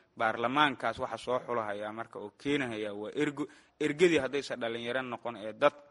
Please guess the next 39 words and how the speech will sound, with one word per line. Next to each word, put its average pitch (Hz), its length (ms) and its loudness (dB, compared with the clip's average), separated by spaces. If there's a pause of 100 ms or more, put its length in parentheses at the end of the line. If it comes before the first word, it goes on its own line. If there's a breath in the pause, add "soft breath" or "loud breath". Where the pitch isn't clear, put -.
een, 110 300 -4
maxaan 123 260 -6
ku 107 160 -10
irahdaay 110 520 -4
bulsho 113 340 -4
kale 123 260 0
ay 107 180 -2
noqoto, 98 380 -10 (300 soft breath)
dee 120 80 2
waxaad 127 200 2
u 135 60 -6
mooddaa 117 300 -6
hoggaanka 123 540 2
dalku 123 380 -4
inuu 117 180 -10
baarlamaanka 113 640 0
khaldamayo, 113 540 -8 (120)
kana 165 280 6
baysna 135 500 4
ay 101 80 -6
u 117 80 -8
noqdaan 110 400 -8
dhalinyarada 113 560 -2 (300 soft breath)
oo 123 80 -2
la 117 140 2
raba 123 240 2
inay 123 260 -6
erganimada 131 480 -4
ka 127 100 -14
soo 117 180 -12
toosiyaan. 110 540 -12 (480 soft breath)
Runtii, 170 840 -6
een, 110 560 -8
haddii 123 300 -4
dhalinyaradii 135 500 -2
markii 131 240 -8
ergadii 135 280 -4
u 123 120 -6
badato, 117 400 -10